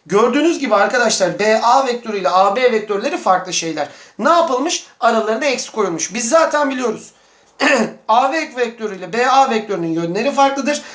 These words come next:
Ve bunların eşit olması için araya ne konulması gerekiyordu? Eksi. Dikkat edersen ben bunu eksi ile çarparsam artı beşe eksi üç, yani A B vektörüne eşit olacaktır. Kısaca bunu göstermek istemiştim.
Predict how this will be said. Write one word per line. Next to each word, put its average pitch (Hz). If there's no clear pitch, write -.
Ve 277
bunların 262
eşit 247
olması 226
için 214
araya 233
ne 285
konulması 208
gerekiyordu? 185
Eksi. 185
Dikkat 262
edersen 220
ben 247
bunu 226
eksi 226
ile 226
çarparsam 185
artı 247
beşe 277
eksi 214
üç, 170
yani 190
A 196
B 240
vektörüne 202
eşit -
olacaktır. 160
Kısaca 247
bunu 180
göstermek 143
istemiştim. 139